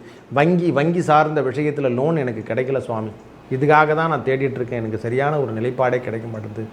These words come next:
அப்படின்னு நினைக்கிறவங்களுக்கெல்லாம் நான் சுத்தி சுத்தி கடன் வாங்கிட்டு இருக்கிறேன் ஐயா, இது சரியான முறையில ஒரு தீர்வு கிடைக்கலன்னா இதுக்காகவும் திருப்பியும் நாம கடன் வாங்கக்கூடிய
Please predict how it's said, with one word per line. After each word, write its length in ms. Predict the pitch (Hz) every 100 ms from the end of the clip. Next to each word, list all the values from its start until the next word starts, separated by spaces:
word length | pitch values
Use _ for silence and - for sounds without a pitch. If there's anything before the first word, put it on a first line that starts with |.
| - - - -
அப்படின்னு 340 | 120 139 156 123
நினைக்கிறவங்களுக்கெல்லாம் 840 | 143 143 139 127 117 120 120 117 - - - -
நான் 120 | 131 127
சுத்தி 240 | 135 131
சுத்தி 240 | 139 143
கடன் 240 | 139 123 131
வாங்கிட்டு 220 | 131 120
இருக்கிறேன் 240 | 120 117
ஐயா, 220 | 117 117 110 113
இது 120 | 120
சரியான 480 | 127 135 147 165 160
முறையில 320 | 135 135 123
ஒரு 160 | 113
தீர்வு 280 | 117 160 151
கிடைக்கலன்னா 480 | 123 110 107 107 131 - - - - 139
இதுக்காகவும் 640 | 151 180 180 175 196 190
திருப்பியும் 440 | 160 165 180 190 165
நாம 180 | 139 113
கடன் 260 | 120 143
வாங்கக்கூடிய 480 | 156 156 135 143